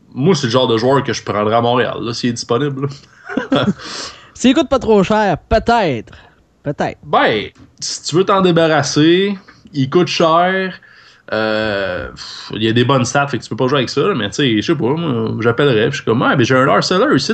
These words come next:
Speaker 1: qui traîne, puis euh, »
Speaker 2: <laughs> Il y en a un coin qui pogne la poussière, là, euh, on, on a changé des problèmes.
Speaker 1: Ben, c'est ça, pis tu sais, moi, je m'en fous de donner Chaudron à Toronto, là, pis, euh, peu importe, là, en tout cas.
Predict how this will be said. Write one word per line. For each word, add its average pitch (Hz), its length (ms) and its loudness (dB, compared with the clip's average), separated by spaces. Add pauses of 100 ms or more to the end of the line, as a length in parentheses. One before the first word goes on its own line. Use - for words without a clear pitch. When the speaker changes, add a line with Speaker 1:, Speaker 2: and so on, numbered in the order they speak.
(120)
Speaker 1:
qui - 100 -12
traîne, 165 420 -2
puis - 220 -2
euh, » 113 220 -2 (1080)
Speaker 2:
<laughs> - 1120 0
Il 226 60 4
y 269 40 4
en 294 40 2
a 339 160 4
un 254 40 4
coin 339 180 4
qui 330 60 4 (180)
pogne 254 180 2
la 214 100 4
poussière, 170 640 0
là, 147 60 -2
euh, 127 640 2 (520)
on, 165 180 2
on 196 180 2
a 214 60 4
changé 226 340 0
des 220 120 2
problèmes. 113 420 -2 (880)
Speaker 1:
Ben, 113 240 -4
c'est 165 140 -2
ça, 135 120 0 (160)
pis - 60 -10
tu 113 340 0
sais, 98 60 -4
moi, 139 160 -4
je 113 60 -4
m'en 156 160 -2
fous - 160 -8
de 170 60 -8
donner 151 180 -2
Chaudron 143 400 0
à 135 40 0
Toronto, 131 600 2
là, 139 60 0
pis, 101 240 -2
euh, 92 480 0
peu 156 140 0
importe, - 340 -2
là, 165 60 -4
en 165 100 -8
tout 139 200 -4
cas. - 80 -2